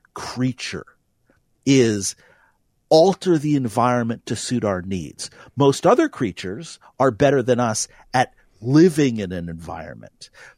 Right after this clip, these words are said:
but we are better at altering the environment than anyone else, which leads to positive things like air conditioning and things like that, and negative things like climate change.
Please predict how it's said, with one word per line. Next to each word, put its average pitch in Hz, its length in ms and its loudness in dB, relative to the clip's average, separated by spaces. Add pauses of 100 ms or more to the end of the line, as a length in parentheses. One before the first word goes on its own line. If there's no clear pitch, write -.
(100)
but 135 160 0
we 156 400 2
are 165 140 4
better 120 400 0
at - 160 -4 (160)
altering 123 640 2
the 80 160 -12
environment 82 580 -12
than 95 140 -6
anyone 80 320 -12
else, 143 200 -4
which 135 220 -8
leads 120 320 -4
to 95 300 -8 (260)
positive 110 640 -6
things 175 640 -6
like 107 480 -4 (840)
air 123 160 0
conditioning 123 760 -4
and 110 120 -8
things 110 220 -8
like 107 160 -4
that, 135 300 0 (240)
and 131 200 -2
negative 113 380 0
things 98 320 -6
like 90 140 -10
climate 85 400 -10
change. - 440 -16